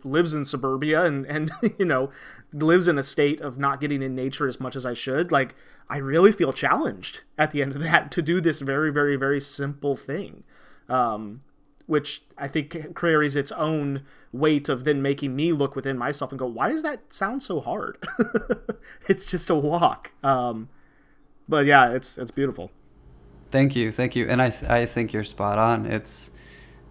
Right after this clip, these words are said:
Speaker 2: it is a simple request, but I think it is something that some people might have to be dared into doing, and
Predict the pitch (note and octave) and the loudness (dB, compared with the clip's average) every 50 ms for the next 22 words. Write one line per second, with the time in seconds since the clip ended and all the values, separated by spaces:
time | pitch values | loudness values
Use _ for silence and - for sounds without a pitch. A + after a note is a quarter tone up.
0 | - - - - B2 B2 G#2+ B2 A#2+ A#2 A2+ G2+ - - A#2+ G#2+ - A#2 A2+ A2+ | -20 -20 -4 0 0 2 2 2 2 2 0 -2 0 0 -2 0 0 0 0 0
1 | A2 - - B2 A#2+ A#2+ - - - - A2+ A2 A2 - - G#2+ G#2+ G#2+ - C3 | -2 2 4 4 4 4 2 -4 -2 2 4 4 4 4 2 -2 -2 0 0 0
2 | B2+ A#2 B2 A#2 A#2 G#2+ - A#2+ C3 C3 C3 - A#2+ A2 G#2 - A2+ A2 G#2+ G#2+ | 2 2 2 2 2 2 2 0 0 0 0 0 0 0 0 0 0 2 2 2
3 | G#2 G2 - - - - - - - - - - - - - A#2 A2+ D3 C#3+ C3+ | 0 0 -4 -8 -14 -20 -20 -20 -20 -20 -18 -14 -6 -2 0 2 6 6 4 6
4 | A#2 A#2 A2+ B2 A#2+ A2+ B2+ C3 B2+ - B2 A#2 B2+ B2 A#2 A2 A#2 A2+ A#2+ B2+ | 4 2 2 2 2 2 2 0 0 -2 -4 -2 -2 -2 0 0 0 2 2 2
5 | C3 C3 C3+ B2+ C3+ - B2+ A2 B2+ B2 D3 F3+ G3+ F3+ C3+ A#2 A2 A2 A2 A2 | 2 2 0 -2 0 -2 -2 0 2 2 2 2 2 2 2 2 2 2 2 -2